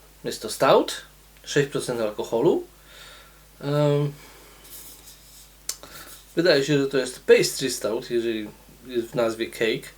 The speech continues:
Mm, ciężko tu cokolwiek przeczytać.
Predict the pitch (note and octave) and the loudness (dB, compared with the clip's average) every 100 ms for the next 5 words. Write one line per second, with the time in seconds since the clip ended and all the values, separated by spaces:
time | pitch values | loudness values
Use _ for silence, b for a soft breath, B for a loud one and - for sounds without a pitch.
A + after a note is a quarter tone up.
0 | B B B B B B B B B B | B B B B B B B B B B
1 | - - C3 C3+ C3+ C3 C#3 C#3 - B | -20 -16 -6 -2 0 0 -2 -4 -12 B
2 | B B B B B B - - - A3+ | B B B B B B -18 -2 4 4
3 | D3+ - A#2 C#3 - - B2 G#2+ G#2 - | 4 0 -6 -6 -6 0 0 0 -8 -14
4 | - F2+ G2 A2 | -14 -10 -10 -10